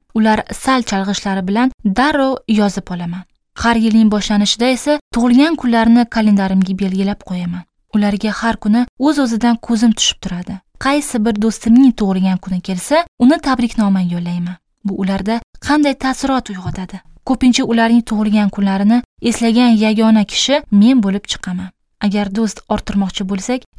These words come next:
keling, odamlarni quvonch va tirishqoqlik bilan olqishlaylik. Bu usulni telefon orqali suhbatlarda ham qo'llang. Go'shakni ko'tarib, labbayni shunaqa ohangda aytingki, sizga qo'ng'iroq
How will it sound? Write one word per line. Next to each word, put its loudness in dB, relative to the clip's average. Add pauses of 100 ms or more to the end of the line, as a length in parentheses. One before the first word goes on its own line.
keling, 0 (140)
odamlarni 4 (100)
quvonch 0 (100)
va -2 (160)
tirishqoqlik -4
bilan -2 (120)
olqishlaylik. -10 (320)
Bu 0 (100)
usulni 4 (220)
telefon 2
orqali -2 (180)
suhbatlarda -6
ham -4 (180)
qo'llang. -8 (440)
Go'shakni 2
ko'tarib, 0 (320)
labbayni 2 (200)
shunaqa 0 (100)
ohangda -2 (160)
aytingki, -4 (300)
sizga 0 (100)
qo'ng'iroq 4